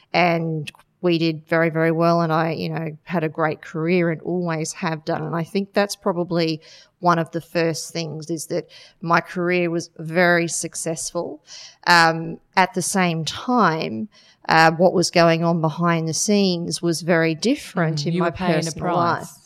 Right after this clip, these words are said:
Speaker 1: Sorry?
Speaker 2: You were paying a
Speaker 1: Uh,
Speaker 2: price,
Speaker 1: yes, I
Speaker 2: yeah?
Speaker 1: was. And this is where I'd like my listeners to this podcast to really start to think about some of the parallels for them, remembering that trauma is not necessarily one big bang thing.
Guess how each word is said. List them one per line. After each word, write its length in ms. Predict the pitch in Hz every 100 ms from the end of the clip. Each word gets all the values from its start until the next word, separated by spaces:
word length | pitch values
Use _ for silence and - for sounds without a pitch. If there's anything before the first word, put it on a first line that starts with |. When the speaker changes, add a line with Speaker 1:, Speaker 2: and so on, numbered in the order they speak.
| -
Speaker 1:
Sorry? 280 | - 185 240
Speaker 2:
You 120 | 208 185
were 60 |
paying 300 | 185 196 180
a 40 | 165
Speaker 1:
Uh, 20 |
Speaker 2:
price, 220 | - 208
Speaker 1:
yes, 360 | 208 180 170 -
I 140 | 185 180
Speaker 2:
yeah? 120 | 190
Speaker 1:
was. 420 | 190 151 135 -
And 200 | 190 180
this 200 | 220 -
is 120 | 294 -
where 180 | 202
I'd 180 | 190 175
like 220 | 175 180 - - _
my 340 | 170 170 170 -
listeners 500 | 175 214 - 190 170
to 140 | -
this 160 | 160 156
podcast 640 | - 165 160 190 165 156 -
to 100 | 170
really 360 | 160 190 208 208
start 500 | - 190 175 - -
to 140 | 175
think 380 | - 202 202 214
about 500 | 196 160 156 175 - - _
some 280 | - 180 175
of 100 | 165
the 80 | -
parallels 840 | - 196 180 175 165 156 156 151
for 100 | 165
them, 400 | 156 160 143 139 - - - _
remembering 840 | 175 175 185 214 214 190 175 170 165
that 200 | 165 -
trauma 640 | - 208 202 220 214 185
is 240 | 180 170 175
not 320 | 185 175 -
necessarily 840 | 175 - - 233 214 208 190 190
one 340 | 180 185 185
big 280 | 160 185 165
bang 400 | 180 175 165 165
thing. 520 | - - 196 294 349